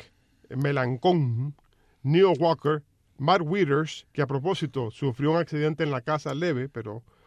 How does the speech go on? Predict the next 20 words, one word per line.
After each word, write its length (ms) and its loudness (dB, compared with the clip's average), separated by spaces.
un 60 -8
accidente, 420 -2
Rich 320 -2
Hill, 240 2
Mike 360 4
Napoli, 500 2
Mark 380 4
Trumbo, 560 4
el 180 -2
máximo 520 2
jonronero 680 4
del 100 2
béisbol 440 0
de 80 2
las 120 0
Grandes 300 0
Ligas, 300 0
esa 180 -2
gente 240 -2
libre, 340 -4